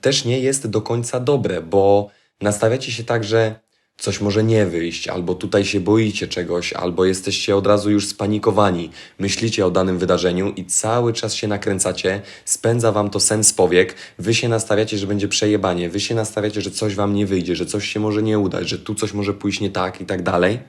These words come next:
a potem przychodzi co do czego i się okazuje, że wcale nie trzeba się było tak bać, nie? Także takie nastawianie się to jest naprawdę, e,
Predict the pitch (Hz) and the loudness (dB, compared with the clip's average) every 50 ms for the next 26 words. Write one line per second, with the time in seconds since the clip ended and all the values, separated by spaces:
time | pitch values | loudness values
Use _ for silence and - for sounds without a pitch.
0 | - - - 113 127 123 127 117 - 110 110 117 113 107 - - 104 110 92 - | -4 -2 0 2 2 2 2 0 0 0 -2 -2 -2 -4 -6 -4 -2 -2 0 0
1 | 110 107 113 113 107 - 107 101 101 - 107 101 98 107 104 101 98 98 98 - | 2 2 2 2 2 2 2 2 2 2 0 0 2 2 2 2 2 0 -2 -2
2 | - 98 98 98 95 90 - 92 90 87 - 92 82 90 87 82 - 78 - - | -2 -2 0 -2 -2 -4 -4 -4 -4 -4 -4 -4 -2 0 0 0 -2 -6 -6 -6
3 | - - - - - 98 104 120 120 - _ _ _ _ _ _ - 110 95 92 | -6 -6 -6 -6 -4 -2 -4 -4 -6 -10 _ _ _ _ _ _ -2 -2 0 0
4 | 101 98 - 110 104 - 117 110 110 107 104 - 110 101 107 107 107 107 104 - | -2 -2 -2 -2 -2 0 0 0 0 0 -2 -2 -2 0 0 0 -2 -2 -2 -2
5 | 110 104 101 - 104 101 101 95 95 101 98 95 107 107 101 101 98 107 104 104 | -2 -2 0 2 2 2 2 0 -2 -4 -2 2 2 2 2 2 2 2 4 4
6 | 104 101 101 101 - _ _ _ _ _ _ _ _ _ - - 98 98 95 95 | 2 0 -2 -4 -10 _ _ _ _ _ _ _ _ _ -8 -4 -2 0 2 2
7 | 92 95 95 95 92 | 2 2 2 0 -2